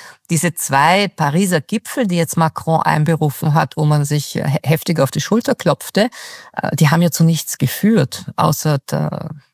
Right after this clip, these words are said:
dass sozusagen ein Abendessen ausgerichtet wurde. Und, äh, da, da sehen wir einfach auch,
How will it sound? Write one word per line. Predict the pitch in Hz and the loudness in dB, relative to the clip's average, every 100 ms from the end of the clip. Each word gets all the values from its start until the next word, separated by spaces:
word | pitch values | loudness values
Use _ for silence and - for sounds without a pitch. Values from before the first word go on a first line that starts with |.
| _ _ _ | _ _ _
dass | - - | -16 -14
sozusagen | - - 135 139 131 | -14 -12 -4 -2 -2
ein | 135 | -2
Abendessen | - 160 196 - - 156 | 0 0 0 -4 -6 -6
ausgerichtet | - - 151 135 - 139 | -6 -4 -4 -4 -4 -4
wurde. | 135 139 143 - - - - - | -2 -2 -4 -8 -20 -18 -20 -20
Und, | - 151 151 151 151 - | -4 0 0 0 -4 -2
äh, | |
da, | 165 160 156 151 151 - _ | 2 4 4 2 0 -6 _
da | 160 156 160 165 156 - - 110 170 | 2 4 4 2 0 -4 -4 -2 -2
sehen | - 170 190 | 0 0 2
wir | 208 170 | 2 2
einfach | 175 190 - | 0 -4 -2
auch, | - 160 196 | 2 2 2